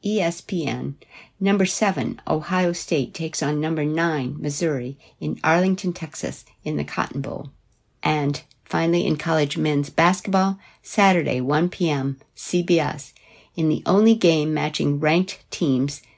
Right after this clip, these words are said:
this weekend, number ten Marquette hosts number twenty-two Creighton. More college basketball on T V. Men's, six P M, B T N,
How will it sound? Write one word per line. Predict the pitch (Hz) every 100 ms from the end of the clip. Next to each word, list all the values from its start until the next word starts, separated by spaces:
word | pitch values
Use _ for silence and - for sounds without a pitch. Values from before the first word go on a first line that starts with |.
| -
this | 135 170 -
weekend, | 208 - 127 - - _ _
number | 165 147 139
ten | - 202 196
Marquette | 185 180 - 120 - _
hosts | - 147 139
number | 147 143 139
twenty-two | - 156 135 - - 208 139 - - -
Creighton. | - 139 - 110 - _ _ _ _ - - _ _ _ _ - - _ -
More | 175 185
college | 196 - 190 180 -
basketball | 175 190 - 196 190
on | 185 180
T | - 185
V. | 175 185 214 220 -
Men's, | - 175 175 185 214 226 - -
six | - 190 -
P | - 202
M, | 175 160 139
B | 147 180
T | 185 202 175
N, | 165 160 160